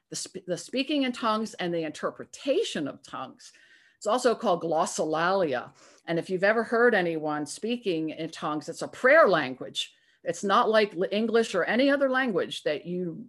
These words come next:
m-, would know. It's a prayer language that people who, who believe that they are filled with the Holy Spirit and have been given this gift of tongues will begin praying in this strange language that might sound like babble to you,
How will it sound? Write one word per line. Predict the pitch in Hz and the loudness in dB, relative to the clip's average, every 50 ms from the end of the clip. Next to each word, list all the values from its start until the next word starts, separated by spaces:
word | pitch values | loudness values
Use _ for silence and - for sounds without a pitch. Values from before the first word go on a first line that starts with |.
| - - | -12 -8
m-, | 160 165 147 - | -8 -8 -8 -6
would | 160 165 165 - | -6 -6 -6 -4
know. | 170 208 - - 117 127 151 151 - - - - - - | -2 0 0 0 0 -4 -6 -8 -10 -20 -20 -20 -16 -14
It's | 139 - | -10 -8
a | 170 | -8
prayer | 147 - - - 220 233 262 262 | -10 -8 -4 0 0 2 2 2
language | 208 165 143 135 135 139 135 139 160 170 - - | 2 0 0 -2 -4 -4 -4 -6 -6 -6 -8 -6
that | - 156 131 | -6 -6 -6
people | - - 185 175 175 180 185 180 190 | -4 -4 -4 -4 -2 0 0 2 2
who, | 196 185 175 175 - _ _ - | 2 0 0 -2 -8 _ _ -6
who | - 185 | -4 -4
believe | 165 175 170 170 180 185 190 185 185 | -4 -4 -4 -2 -2 -2 -2 -2 -2
that | 175 - - | -6 -4 0
they | - 170 180 175 | 0 0 2 0
are | 165 165 | -2 -4
filled | - - 190 175 175 190 185 185 | -4 -2 0 2 2 0 -2 -4
with | 185 175 170 | -6 -6 -4
the | - 175 160 160 - - - - - - - | -4 -6 -6 -6 -10 -18 -20 -20 -20 -16 -2
Holy | - 208 208 220 240 | 2 4 4 4 2
Spirit | 240 - - 240 233 208 185 175 180 - - - - _ _ | 0 -2 -2 2 4 6 6 6 4 2 0 -8 -18 _ _
and | 175 170 170 | 0 2 2
have | 165 165 | 2 2
been | 170 160 160 156 | 2 0 2 2
given | 208 208 202 233 226 | 2 2 2 2 2
this | 202 185 180 - | 2 0 0 -2
gift | - - 196 190 190 - | -4 -2 -2 -2 -2 -6
of | 165 151 | -12 -12
tongues | - - - 285 254 214 185 180 185 180 - | -12 -8 0 2 2 2 2 0 -2 -4 -2
will | 190 175 | -2 -2
begin | 165 175 165 160 190 196 185 180 | -2 -2 -6 -2 0 0 0 0
praying | 180 - - 214 208 220 208 180 165 170 170 170 | -2 -2 0 2 4 4 4 4 2 2 0 -2
in | - 165 170 | -4 -4 -4
this | 160 160 156 - - - - _ _ _ _ _ _ _ | -4 -6 -6 -8 -14 -18 -20 _ _ _ _ _ _ _
strange | _ - - - - 147 185 214 208 - | _ -14 -10 -6 -4 -2 -2 -2 -4 -2
language | 240 240 247 381 226 165 143 - - | 0 0 0 2 0 -2 -2 -2 -2
that | 180 156 | -2 2
might | 180 240 330 | 2 2 2
sound | - - 370 359 370 | 2 2 2 4 4
like | 320 208 202 156 | 4 2 2 2
babble | 170 175 202 233 - 185 160 | 4 6 6 6 4 4 0
to | - - 190 170 | 0 -2 -4 -2
you, | 160 202 277 233 139 135 - | -2 0 0 0 0 0 -4